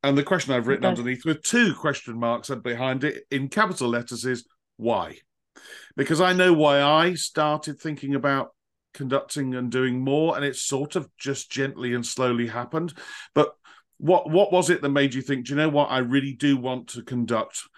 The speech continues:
Speaker 1: more often, slash all of the time and put the bassoon
Speaker 2: Mm.
Speaker 1: away"? What was it? Why was it a long, te-, s-, slow process over the ten years, or, or did you just think, "Do you know what? I really want to give this a go"?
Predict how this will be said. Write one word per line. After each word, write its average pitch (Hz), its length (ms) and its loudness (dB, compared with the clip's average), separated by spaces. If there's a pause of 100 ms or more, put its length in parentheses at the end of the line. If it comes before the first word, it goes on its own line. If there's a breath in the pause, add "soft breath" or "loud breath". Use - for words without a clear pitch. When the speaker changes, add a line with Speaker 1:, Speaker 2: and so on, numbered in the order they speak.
(140)
Speaker 1:
more 151 320 4
often, 139 440 -2 (240)
slash 143 600 0 (120)
all 143 280 4
of 120 160 -4
the 117 80 -6
time 113 600 -8
and 117 300 -2
put 139 160 -2
the 120 60 -2
bassoon 107 400 6
Speaker 2:
Mm. 90 40 4
Speaker 1:
away"? 104 280 0
What 147 220 4
was 147 200 2
it? 113 160 -2
Why 147 300 4
was 143 400 -4
it 175 80 0
a 147 80 2
long, 180 480 4
te-, 180 160 -6
s-, - 480 -6 (120)
slow 165 360 2
process 160 400 -2
over 151 180 -2
the 139 120 -4
ten 151 200 -4
years, 185 300 0
or, 131 200 -2 (280 loud breath)
or - 80 0
did 135 180 0
you 139 80 -6
just 147 220 0
think, 139 200 -2
"Do 165 80 0
you 175 60 2
know 160 80 2
what? 143 220 2
I 131 120 -2
really 139 320 -2
want 127 180 -4
to 117 40 -10
give 120 180 -8
this 107 160 -10
a 101 60 -12
go"? 98 260 -6